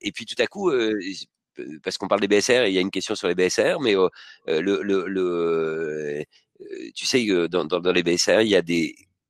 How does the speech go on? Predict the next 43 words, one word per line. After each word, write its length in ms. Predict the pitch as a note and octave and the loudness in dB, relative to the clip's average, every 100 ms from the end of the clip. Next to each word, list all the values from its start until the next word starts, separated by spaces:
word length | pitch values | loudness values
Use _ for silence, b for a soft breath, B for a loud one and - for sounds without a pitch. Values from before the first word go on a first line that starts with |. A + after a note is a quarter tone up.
| _ | _
tu 120 | - - | -8 -2
parlais 240 | F2 F2+ | 0 2
de, 120 | F2+ | 0
d'obligations 380 | F2 F2+ F#2 - | 0 0 0 0
convertibles 380 | F2+ E2+ - F2+ | 0 -2 2 0
à 20 | |
la 60 | F2+ | 2
française, 280 | G2 A#2+ | 0 2
mais 220 | A2 F#2+ E2+ | 4 4 2
c'est, 240 | - F2+ | 0 2
euh, 140 | E2+ - B B _ F2 | 2 0 B B _ -2
globalement 340 | F2 F2 F#2 | 2 4 2
ça, 160 | - A#2 | 2 2
mais 160 | G2+ B B - | 2 B B -2
il 80 | F2+ | 2
y 40 | |
a, 160 | F#2 - | 4 2
il 80 | F#2+ | 0
y 80 | F2+ | 2
a 220 | F2 F2 | 2 0
un 140 | F2 F2+ | -2 -2
cap, 300 | - G#2 - | 0 -2 -4
c'est-à-dire 320 | - F2 E2+ | -6 -2 0
le 60 | F2 | 0
maximum, 640 | G#2+ - - G2+ G2+ G2+ | 0 0 -2 0 2 2
euh, 260 | E2 D2+ D2+ | 0 0 -2
de, 260 | D#2 D2+ | -4 -4
de, 320 | D2+ D2+ D2 D2 D2 _ _ _ - - | -4 -4 -4 -6 -10 _ _ _ -10 -6
euh, 140 | C#2 | -4
de 100 | D#2+ | 0
valorisation 600 | E2 F#2 F#2 F#2 - G2 | 2 2 4 2 2 2
de 60 | F2 | 2
référence 500 | F2 F#2+ F#2 F#2+ D#2 C#2 | 2 2 2 0 -4 -6
pour, 240 | C#2 C#2 | -6 -4
en 60 | D2+ | -4
tous 100 | D#2 | -4
les 60 | - | 0
cas, 180 | F2 | 2
euh, 140 | D#2 C2+ B B - | 2 -2 B B -8
de 160 | E2 E2+ | -4 0
conversion 420 | F2+ F2 - F#2+ | 2 2 2 2
des, 200 | E2 D#2+ | 4 4
euh, 200 | D2+ | 2